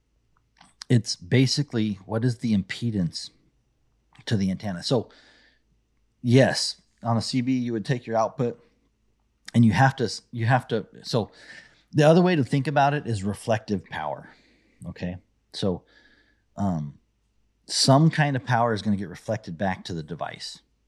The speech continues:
And that's one of the S W R measurements. You got loss. So if you, if you got a S W R, and,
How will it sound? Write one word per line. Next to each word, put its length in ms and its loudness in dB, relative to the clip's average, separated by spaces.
And 160 2
that's 360 0
one 240 -2
of 120 -4
the 180 -2
S 180 -4
W 240 -4
R 80 -8
measurements. 400 -12
You 80 0
got 240 0
loss. 500 -8
So 200 -4
if 120 -10
you, 160 -2
if 140 -10
you 80 2
got 160 6
a 80 0
S 160 -2
W 300 -4
R, 220 -4
and, 160 -2